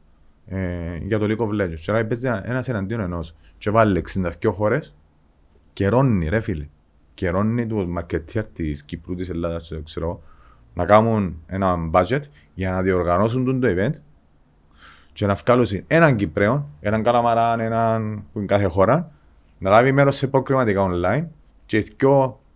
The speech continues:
top του κάθε προκριματικού να πάνε στον τελικό,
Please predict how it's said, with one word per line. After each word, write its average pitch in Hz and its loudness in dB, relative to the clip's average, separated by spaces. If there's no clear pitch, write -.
top 127 2
του 117 -6
κάθε 117 2
προκριματικού 117 -2
να 107 0
πάνε 117 0
στον 101 -2
τελικό, 92 0